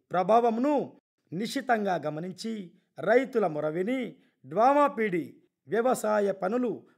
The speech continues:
అంతగా లేని సీజన్లల్లా ఈజీఎస్ పనులు అమలు అయ్యేటట్లు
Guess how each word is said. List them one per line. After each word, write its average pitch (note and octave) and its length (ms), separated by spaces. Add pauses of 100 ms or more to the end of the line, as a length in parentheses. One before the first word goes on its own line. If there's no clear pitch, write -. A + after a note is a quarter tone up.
అంతగా G#3+ 500
లేని E3 460 (160)
సీజన్లల్లా G3+ 920 (340)
ఈజీఎస్ B3+ 680
పనులు F#3+ 460 (300)
అమలు B3 420
అయ్యేటట్లు F#3 800